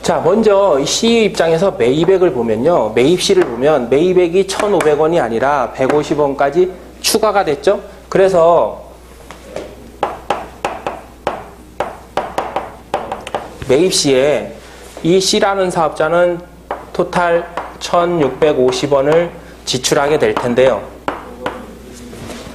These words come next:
면세 사업자다 보니까 천오백 원만 물건값이 되는 게 아니라 백오십 원까지 더해져서 물건값이 매입을 구성하게 되죠.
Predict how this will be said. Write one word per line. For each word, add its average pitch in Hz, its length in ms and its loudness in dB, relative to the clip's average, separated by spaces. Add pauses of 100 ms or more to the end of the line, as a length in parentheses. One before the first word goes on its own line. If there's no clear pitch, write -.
(720)
면세 143 280 4
사업자다 196 440 2
보니까 170 480 2
천오백 147 500 2
원만 151 280 0
물건값이 135 460 0
되는 135 240 2
게 143 80 4
아니라 139 300 2
백오십 139 440 0
원까지 147 480 2
더해져서 151 640 2 (380)
물건값이 135 680 2
매입을 127 480 2
구성하게 120 480 2
되죠. 104 300 0